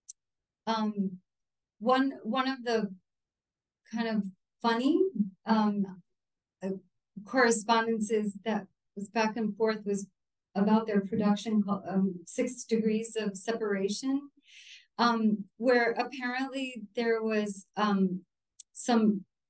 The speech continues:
objectionable nudity. <laughs> And there were a ton of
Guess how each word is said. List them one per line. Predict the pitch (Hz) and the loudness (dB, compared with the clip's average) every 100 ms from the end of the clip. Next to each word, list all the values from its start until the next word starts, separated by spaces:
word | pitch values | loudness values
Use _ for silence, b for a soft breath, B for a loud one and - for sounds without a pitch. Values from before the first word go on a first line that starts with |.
| _ _ _ _ _ - | _ _ _ _ _ 2
objectionable | 247 - 269 247 - 262 240 220 208 202 214 | 4 6 6 6 2 -2 -2 -2 0 2 6
nudity. | 220 214 202 196 160 196 - 226 | 6 4 -2 -6 -8 -12 -12 -12
<laughs> | - 285 - _ _ - | -6 -8 -8 _ _ 0
And | 247 247 233 220 | 2 2 2 4
there | 247 247 | 6 4
were | 247 | 2
a | 254 269 - | 2 0 -2
ton | - 277 302 349 403 | -8 -6 -4 -2 0
of | 320 | -2